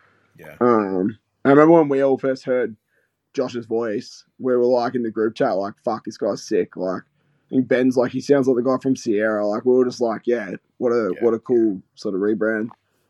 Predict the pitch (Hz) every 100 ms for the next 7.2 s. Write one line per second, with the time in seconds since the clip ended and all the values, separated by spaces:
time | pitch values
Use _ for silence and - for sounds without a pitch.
0 | _ - 98 98 101 98 120 120 123 120
1 | 113 127 117 117 104 95 95 92 107 -
2 | - _ - 110 135 156 175 104 85 -
3 | 101 87 - 85 78 76 - _ _ -
4 | 82 78 _ _ - - - - - -
5 | - - 95 92 - 90 82 - - -
6 | - _ _ _ _ - - - - 175
7 | 427 320